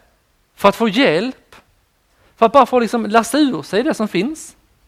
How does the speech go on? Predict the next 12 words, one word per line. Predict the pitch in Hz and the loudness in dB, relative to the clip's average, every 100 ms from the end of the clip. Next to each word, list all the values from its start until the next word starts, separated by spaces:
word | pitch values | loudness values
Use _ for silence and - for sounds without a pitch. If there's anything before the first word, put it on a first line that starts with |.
| _ _ _ _ _ _ _ _ - - - | _ _ _ _ _ _ _ _ -20 -10 0
Den | 175 | 6
här | 185 | 6
mannen | 208 202 170 | 6 4 6
har | 233 196 214 | 8 10 8
ingen | 226 240 160 143 160 _ _ _ _ _ - | 4 2 2 -2 -10 _ _ _ _ _ -16
sådan | - 196 156 131 127 131 | -2 2 4 4 0 -4
av | - 139 127 139 | -4 -4 -4 -10
lite | 160 165 214 | -8 0 2
olika | 214 - 151 | 2 2 2
anledningar. | 165 180 139 120 120 123 - _ _ - - | 2 2 0 0 -2 -6 -8 _ _ -16 2
Men | 190 214 185 | 2 2 -2
studenten, | - 226 311 196 160 - 311 156 | -4 2 4 2 0 0 -2 -2